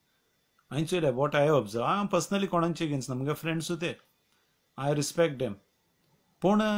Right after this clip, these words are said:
तेंगेलें काम गांठयां धाडावपाचें आनी कितें तें चलें. It's part of it. जर तर ते इलिगल आहाय जाल्यार, कोताय जाल्यार गांठी, कितें वायट कोताय जाल्यार, इलिगल बिझनेस कोताय जाल्यार इन बेनावली,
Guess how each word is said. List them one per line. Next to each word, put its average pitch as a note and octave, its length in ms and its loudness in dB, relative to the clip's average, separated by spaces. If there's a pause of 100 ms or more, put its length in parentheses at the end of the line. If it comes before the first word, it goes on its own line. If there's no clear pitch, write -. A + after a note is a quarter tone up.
(240)
तेंगेलें G3+ 540 2
काम F3+ 520 0 (160)
गांठयां C#3 320 0
धाडावपाचें D#3 760 -2 (460)
आनी E3 200 0
कितें D3+ 340 -4
तें C#3 100 -2
चलें. F3 340 -2 (1600)
It's - 220 -8
part A3 180 4
of E3 200 2
it. C#3+ 180 -4 (160)
जर C#3 160 -4
तर D3+ 120 -4
ते C3+ 260 -4
इलिगल B2+ 340 -4
आहाय A2+ 160 -4
जाल्यार, G#2+ 240 -10
कोताय A#2+ 260 -6
जाल्यार A2 260 -12 (400)
गांठी, G#2 320 -6 (1300)
कितें B2+ 180 -2
वायट C3 320 4
कोताय A#2 280 -2
जाल्यार, A#2 200 -2
इलिगल A2+ 220 -2
बिझनेस G#2+ 360 -6
कोताय A2 260 -4
जाल्यार G#2+ 260 -6
इन G#2+ 80 -6
बेनावली, G#2+ 400 -8